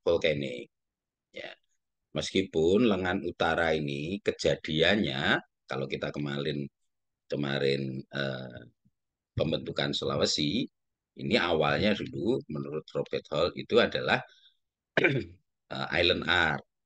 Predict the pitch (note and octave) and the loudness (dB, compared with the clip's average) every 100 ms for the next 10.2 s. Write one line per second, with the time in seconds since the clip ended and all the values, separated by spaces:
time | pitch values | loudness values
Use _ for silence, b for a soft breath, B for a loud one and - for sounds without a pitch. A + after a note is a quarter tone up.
0 | _ _ - - D#2 E2 E2+ - _ _ | _ _ -18 -8 0 2 0 -4 _ _
1 | _ _ C#2+ C#2+ C#2 - F#2 F2+ - _ | _ _ -10 -8 -4 0 0 -2 -10 _
2 | _ B1+ B1+ D2+ C2+ C2 C2+ C2 A#1+ - | _ -10 -6 -4 -2 -2 -4 -6 -8 -16
3 | _ D2+ D2 - C#2+ C#2 C#2+ D2+ D#2+ F#2 | _ -6 -4 -4 -4 -6 -6 -2 2 4
4 | A2+ - - C2 C#2+ D2 C2+ - - C#2 | 2 -2 -10 -8 -4 -4 -4 -6 -6 -6
5 | C#2+ E2 - - - _ C#2 C#2+ C#2 C#2+ | -4 -6 -6 -12 -14 _ -8 -6 -6 -6
6 | C2+ C#2 C2+ C2+ B1+ E2 B2+ - _ _ | -6 -8 -6 -6 -2 0 -2 -6 _ _
7 | _ C#2 C#2 B1+ D#2+ E2+ - - C#2+ D2+ | _ -8 -6 -4 -4 -4 -8 -14 -6 -4
8 | D2+ D2 C#2 B1+ A1+ _ _ - - D2 | -4 -2 -4 -4 -10 _ _ -20 -8 -6
9 | C#2 C2+ C#2+ C#2+ C#2+ - - F2 E2+ F2+ | -4 -4 -4 -4 -4 -2 -2 0 4 4
10 | E2 B1+ | 4 0